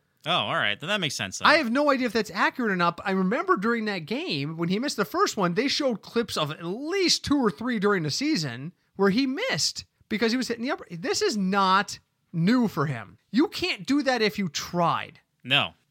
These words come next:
Speaker 2: And this
Speaker 1: If you
Speaker 2: guy
Speaker 1: actually
Speaker 2: does it
Speaker 1: aimed for
Speaker 2: all
Speaker 1: it. <laughs>
Speaker 2: the time. All
Speaker 1: So
Speaker 2: the
Speaker 1: the
Speaker 2: time.
Speaker 1: Bears, the Bears are in need of a new kicker.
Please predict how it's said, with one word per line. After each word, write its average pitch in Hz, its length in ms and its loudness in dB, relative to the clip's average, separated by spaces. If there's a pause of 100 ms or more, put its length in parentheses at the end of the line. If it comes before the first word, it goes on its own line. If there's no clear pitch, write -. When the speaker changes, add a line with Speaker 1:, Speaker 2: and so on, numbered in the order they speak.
Speaker 2:
And 190 120 -4
this 233 120 -4
Speaker 1:
If - 80 -6
you 214 60 4
Speaker 2:
guy 208 100 4
Speaker 1:
actually 196 140 4
Speaker 2:
does 185 120 4
it 185 80 -2
Speaker 1:
aimed 127 140 0
for 170 340 6
Speaker 2:
all 175 80 4
Speaker 1:
it. 170 80 0
<laughs> - 0 -
Speaker 2:
the 175 120 2
time. 120 480 -4 (200)
All 220 500 4
Speaker 1:
So 220 100 4
Speaker 2:
the 226 100 0
Speaker 1:
the - 60 -2
Speaker 2:
time. 180 120 2
Speaker 1:
Bears, 220 380 0
the 170 100 -18
Bears 180 320 -4
are 175 60 -2
in 151 80 -2
need 139 200 -2
of 123 100 -8
a 113 40 -8
new 107 180 -8
kicker. 87 380 -12